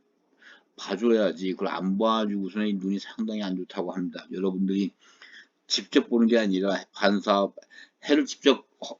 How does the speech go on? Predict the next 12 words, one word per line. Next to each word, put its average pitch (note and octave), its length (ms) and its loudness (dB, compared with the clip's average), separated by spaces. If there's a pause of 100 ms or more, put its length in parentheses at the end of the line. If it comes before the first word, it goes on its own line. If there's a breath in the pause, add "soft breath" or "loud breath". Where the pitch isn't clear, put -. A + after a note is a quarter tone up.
(160)
어, G#2+ 220 2 (200)
고개를 B2 360 8
들고 A2+ 260 0
보는 G#2+ 180 2
것이 G#2+ 220 4
아니라 G2 240 2
사십오 G#2 460 -2
도 G2 220 -2
그 G2+ 100 -4
상태에서 G#2+ 800 0 (920 soft breath)
햇빛을 A2+ 380 -4
보고 F2+ 420 0